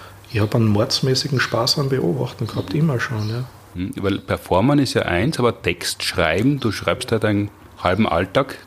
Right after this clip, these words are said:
Speaker 2: Texte, natürlich
Speaker 1: Ja,
Speaker 2: viel,
Speaker 1: richtig,
Speaker 2: viel
Speaker 1: ja.
Speaker 2: biografisches Zeug, äh, äh, viel Büro-, bürokratisches Zeug,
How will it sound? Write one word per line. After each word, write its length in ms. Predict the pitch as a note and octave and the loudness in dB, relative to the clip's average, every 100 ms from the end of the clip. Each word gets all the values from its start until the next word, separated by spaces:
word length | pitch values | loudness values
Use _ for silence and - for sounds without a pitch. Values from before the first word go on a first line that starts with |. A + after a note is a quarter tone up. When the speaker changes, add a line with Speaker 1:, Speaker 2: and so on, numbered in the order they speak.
| - | -2
Speaker 2:
Texte, 340 | F#2+ - - C#3 | -2 -2 -2 0
natürlich 160 | G#2 D#3+ | 2 2
Speaker 1:
Ja, 180 | D3 | 4
Speaker 2:
viel, 120 | D3 A2+ | 4 4
Speaker 1:
richtig, 200 | G#2+ A#2 | 4 2
Speaker 2:
viel 80 | A2 | 2
Speaker 1:
ja. 20 | |
Speaker 2:
biografisches 800 | G2+ G#2 F#2 D#2 G2+ A#2 B2 - | 2 2 2 0 0 -2 -4 -2
Zeug, 260 | - A#2+ D3 - - - - G2+ | 2 2 0 -8 -20 -20 -10 0
äh, 340 | G2+ G2+ G#2 | 0 2 0
äh, 40 | E2+ - | -2 -2
viel 200 | A2+ F#2+ | -2 0
Büro-, 380 | G2+ F#2+ F#2+ F2 - - - | 2 4 2 -2 -12 -14 -2
bürokratisches 800 | F#2 F#2 G2 G#2+ - - A2 - | 0 0 2 2 0 -4 -6 -2
Zeug, 200 | G2 | -2